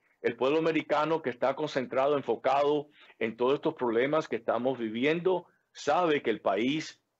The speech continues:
no está conduciéndose de una manera correcta y eso es falta de liderazgo del presidente Biden.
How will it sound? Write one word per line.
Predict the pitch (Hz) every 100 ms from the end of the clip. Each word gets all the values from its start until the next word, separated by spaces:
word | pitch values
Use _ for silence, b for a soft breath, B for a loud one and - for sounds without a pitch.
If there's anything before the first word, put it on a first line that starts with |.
| -
no | 101 113 127 147
está | 120 117 - 120 123 123 B B
conduciéndose | - 113 107 - 139 160 147 - 107
de | 98
una | 101 120
manera | 117 104 107 113 117 117 B B
correcta | - 98 123 127 123 98
y | 90
eso | 104 143
es | 131 -
falta | 131 175 190
de | 156
liderazgo | 131 113 110 123 151 - 202 208 _ _
del | 104 -
presidente | 98 - 90 90 85
Biden. | 73 - 50